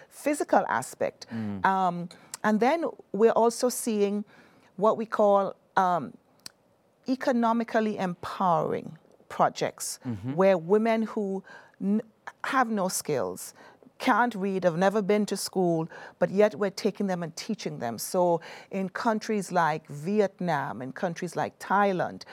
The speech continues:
Speaker 1: where women are being taught a new skill or given something like two goats,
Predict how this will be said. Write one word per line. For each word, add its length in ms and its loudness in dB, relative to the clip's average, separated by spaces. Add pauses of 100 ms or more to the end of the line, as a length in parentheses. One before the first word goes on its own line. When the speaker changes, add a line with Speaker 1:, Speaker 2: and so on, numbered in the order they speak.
(280)
Speaker 1:
where 300 4
women 320 0
are 120 2
being 340 -6 (100)
taught 400 2
a 100 -2
new 180 -4
skill 400 2
or 180 4
given 580 -2
something 540 -2
like 280 2 (200)
two 180 0
goats, 580 0